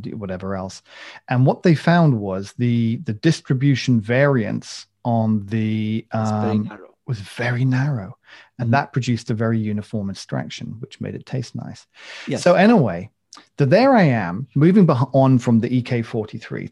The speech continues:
Speaker 1: Fascinating
Speaker 2: Yeah.
Speaker 1: bit of
Speaker 2: Wha-,
Speaker 1: history.
Speaker 2: one second though, before
Speaker 1: Yeah.
Speaker 2: we go, we go, we passed, we passed it. <clears throat> The E K forty-three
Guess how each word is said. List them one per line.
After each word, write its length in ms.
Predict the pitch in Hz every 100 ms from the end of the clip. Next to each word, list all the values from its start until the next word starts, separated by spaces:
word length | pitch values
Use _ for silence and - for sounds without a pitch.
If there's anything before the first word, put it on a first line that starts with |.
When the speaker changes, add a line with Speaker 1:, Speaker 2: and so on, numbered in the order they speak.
| _ _
Speaker 1:
Fascinating 640 | 196 185 - 135 120 120
Speaker 2:
Yeah. 60 | 113
Speaker 1:
bit 120 | 113
of 100 | 110
Speaker 2:
Wha-, 20 | -
Speaker 1:
history. 500 | 113 - - 135 -
Speaker 2:
one 360 | 135 156 160 143
second 480 | - 151 - 95
though, 260 | - 95 156 - _ _ -
before 300 | 117 - 127
Speaker 1:
Yeah. 80 | 120
Speaker 2:
we 80 | 120
go, 460 | 131 123 113 - 120
we 140 | 113
go, 240 | 127 123 127
we 260 | 123 113 110
passed, 520 | 135 135 - _ _ -
we 80 | 117
passed 340 | 131 113 -
it. 200 | - - - - _ _ _ _ -
<clears throat> 280 | 170 110 95 _ _ _ _ _ _ _ -
The 320 | 131 139 214
E 40 | 202
K 300 | 180 180 165
forty-three 840 | - 139 131 113 - 147 95